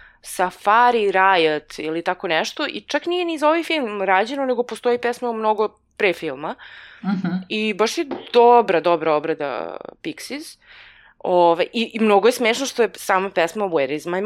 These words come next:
Speaker 1: mind, <laughs> mislim. Ali ono što je smešno u ovoj sceni, meni, je što je ta pesma onako grunula u tom trenutku kad je ona rekla to kao,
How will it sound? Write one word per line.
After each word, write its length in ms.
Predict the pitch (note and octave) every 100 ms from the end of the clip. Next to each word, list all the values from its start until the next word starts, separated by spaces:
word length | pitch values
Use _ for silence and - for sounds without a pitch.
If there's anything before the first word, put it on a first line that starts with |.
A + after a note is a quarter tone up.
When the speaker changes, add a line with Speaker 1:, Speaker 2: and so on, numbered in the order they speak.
| B3
Speaker 1:
mind, 320 | F#3+ C3+ D3 E3+ B3
<laughs> 120 | F#3
mislim. 320 | G#3 - - F#3+ - - - -
Ali 260 | - F#3+ F#3+
ono 180 | G#3 D4
što 140 | D#4+
je 40 |
smešno 320 | C#4+ B3+ C#4+ D4+
u 100 | B3
ovoj 220 | C4+ G4
sceni, 500 | - E3 D3+ G#3+ E4
meni, 460 | F#3+ E3 D#3+ A3+ -
je 280 | - G#3 C4+
što 400 | - - - G#3+ -
je 160 | F#3+
ta 160 | F3+ A3+
pesma 480 | G#3+ A3 C4+ C4+ C3+ - _ _ _ -
onako 460 | E3+ F3+ G3 C#4
grunula 720 | G#3+ G3+ G3+ G3 G#3+ C4+ E4 F3+
u 80 |
tom 220 | E3+ G#3+ G#3
trenutku 500 | F3+ D#3+ E3 - E4
kad 160 | G3+
je 60 | F#3
ona 180 | G3 A3+
rekla 300 | G3+ A3 F3+
to 180 | - G#3
kao, 340 | - G#3